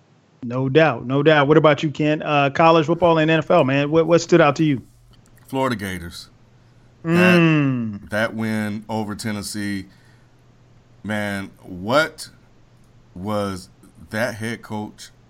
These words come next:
Speaker 2: thinking, playing man defense on a Hail Mary play?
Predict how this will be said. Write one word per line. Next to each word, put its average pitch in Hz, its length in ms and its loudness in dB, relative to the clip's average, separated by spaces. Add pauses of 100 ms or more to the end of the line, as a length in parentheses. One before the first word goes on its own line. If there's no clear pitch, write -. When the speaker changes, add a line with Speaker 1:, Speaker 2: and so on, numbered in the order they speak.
(220)
Speaker 2:
thinking, 76 500 -14 (840)
playing 92 440 -10
man 110 360 -6
defense 107 800 -10 (840)
on 95 260 -4
a 87 320 -10 (240)
Hail 165 400 -10
Mary 104 520 -6
play? 62 360 -20